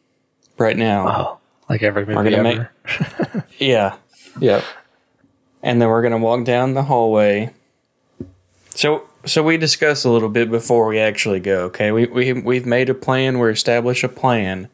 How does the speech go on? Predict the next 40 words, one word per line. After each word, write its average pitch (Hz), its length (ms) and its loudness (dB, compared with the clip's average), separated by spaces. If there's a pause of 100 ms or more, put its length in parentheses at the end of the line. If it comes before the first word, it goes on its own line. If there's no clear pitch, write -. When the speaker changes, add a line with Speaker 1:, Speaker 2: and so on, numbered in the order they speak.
(680)
Speaker 1:
We 120 120 4
have 131 200 -2
to 131 100 0
get 120 180 0
rid 127 300 0
of 113 160 -2
the 101 100 2
alien 95 720 -2 (480)
before 113 300 2
we 104 140 2
get 104 220 -2
the 98 60 0
coffee. 98 440 -2
We're 110 120 -2
not, 120 280 0
we're 127 80 0
not 127 220 0
just 120 260 -2
going 113 380 0
to 104 200 -2
try 110 220 2
to 101 80 -2
get 107 200 0
past 107 380 0
him 156 260 0
because 113 320 0
we 104 100 0
wanna 117 200 0
solve 135 320 0
this 117 160 -4
problem 104 500 -2
once 101 220 -6
and 101 160 -8
for 92 180 0
all. - 280 -4 (1400)
To - 100 -2
get 104 120 4
rid 101 220 2
of 95 100 0
him. 87 200 -12